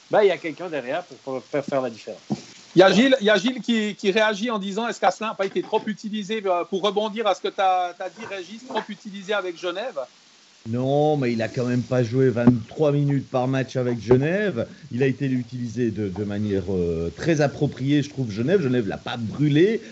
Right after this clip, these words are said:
Speaker 3: lui a donné les cartes pour s'exprimer. Euh, moi, je soupçonne pas Guillaume Asselin d'avoir encore, d'avoir encore la tête à Genève. Je pense pas que c'est le, c'est le, le genre de, du bonhomme
Speaker 1: Non.
Speaker 3: d'être comme ça. Loin, loin de moi cette idée-là.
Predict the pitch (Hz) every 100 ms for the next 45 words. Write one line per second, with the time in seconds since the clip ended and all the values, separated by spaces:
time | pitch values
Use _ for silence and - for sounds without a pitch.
0 | - 120 131 139 143 139 117 - 135 -
1 | - 139 - 147 - 143 135 170 233 233
2 | 185 - - 123 120 113 - - 143 208
3 | 185 - 180 - 143 - 208 196 156 170
4 | 147 139 190 196 135 135 123 143 - 139
5 | 151 151 156 143 117 117 175 165 139 113
6 | 143 180 220 120 107 - - 143 143 -
7 | 240 - 196 156 - - - - 165 147
8 | 131 123 120 131 117 170 208 190 139 143
9 | 131 123 123 156 175 170 143 135 - 147
10 | 143 226 175 165 226 247 190 139 175 254
11 | 226 214 208 202 170 151 170 165 170 180
12 | 233